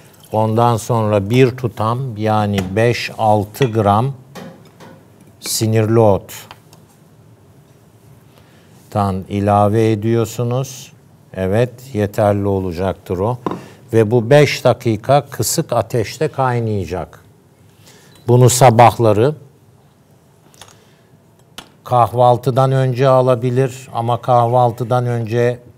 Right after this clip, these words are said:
keçi boynuzu pekmezi alıyor, yani harnup pekmezi. Bunu kahvaltıdan bir saat sonra alabilir. Akşam üzeri de ne kullanıyoruz?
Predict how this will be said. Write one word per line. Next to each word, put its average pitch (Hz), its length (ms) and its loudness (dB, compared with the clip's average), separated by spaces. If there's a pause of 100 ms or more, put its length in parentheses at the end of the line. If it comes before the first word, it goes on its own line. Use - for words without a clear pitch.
(120)
keçi 110 360 -8
boynuzu 117 480 -4
pekmezi 113 560 -6
alıyor, 107 420 -2
yani 104 380 -2
harnup 107 540 -4
pekmezi. 101 580 -8 (420)
Bunu 117 220 -4
kahvaltıdan 113 1000 0
bir 131 160 0
saat 107 440 -4
sonra 95 500 -8 (480)
alabilir. 117 600 0 (460)
Akşam 143 500 0
üzeri 117 420 0
de 123 140 -2
ne 143 80 -2
kullanıyoruz? 113 920 -6